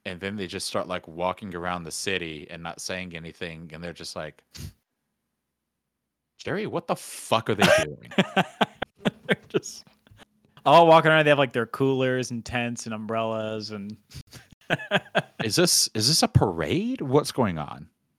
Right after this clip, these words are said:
Speaker 2: Who knows? So they do this for six days. Seventh day, get up early. Uh, so then verse fifteen says, "At the dawn of day, uh,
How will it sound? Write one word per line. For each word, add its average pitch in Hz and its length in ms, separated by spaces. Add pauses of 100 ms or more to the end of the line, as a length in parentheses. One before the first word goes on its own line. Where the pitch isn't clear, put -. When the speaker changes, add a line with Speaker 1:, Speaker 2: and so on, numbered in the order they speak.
(140)
Speaker 2:
Who 190 160
knows? 131 540 (260)
So 175 220
they 175 220
do 220 120
this 254 140
for 165 100
six - 360
days. 143 520 (580)
Seventh 180 460
day, 139 380 (720)
get 143 160
up 147 140
early. 127 520 (540)
Uh, 120 340
so 139 160
then 139 180
verse 143 280
fifteen 135 720
says, 131 340 (840)
"At 135 200
the 147 60
dawn 196 320
of 170 80
day, 170 520
uh, 139 260